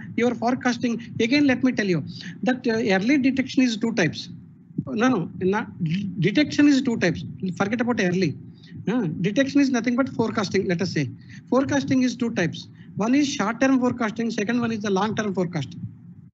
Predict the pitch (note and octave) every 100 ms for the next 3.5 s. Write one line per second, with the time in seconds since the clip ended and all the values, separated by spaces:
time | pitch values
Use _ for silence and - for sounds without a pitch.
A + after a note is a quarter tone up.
0 | _ _ _ - - - A3+ B3 C4+ C4
1 | C4 A3 F#3+ C4 C4 B3 A#3+ A3 A3+ A3+
2 | B3 A#3+ A#3 A3 A#3 B3 A#3 G#3+ A3+ G3
3 | G#3 G#3+ F#3+ D3